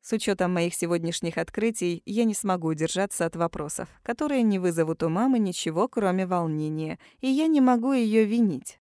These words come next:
Вырасти в городе, где ходили упорные слухи, что её мать убила её отца, это ужасно.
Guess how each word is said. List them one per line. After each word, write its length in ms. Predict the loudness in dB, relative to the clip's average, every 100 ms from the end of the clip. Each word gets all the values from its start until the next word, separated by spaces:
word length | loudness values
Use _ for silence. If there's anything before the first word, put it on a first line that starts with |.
| _ _ -6
Вырасти 480 | -2 0 0 0 -4
в 80 |
городе, 420 | 0 2 2 0 0
где 240 | 0 -2
ходили 440 | -2 0 0 2
упорные 520 | 0 0 0 0 0 0
слухи, 440 | -2 -2 -2 -4
что 200 | -4 -4
её 300 | -2 0 0
мать 280 | 0 -2 -4
убила 400 | -4 0 2 2
её 420 | 0 -4 0 2
отца, 540 | 0 -2 -4 0 -2 -4 _ _ _ -8
это 280 | -4 0 2
ужасно. 680 | 2 0 -2 -4 -6 -8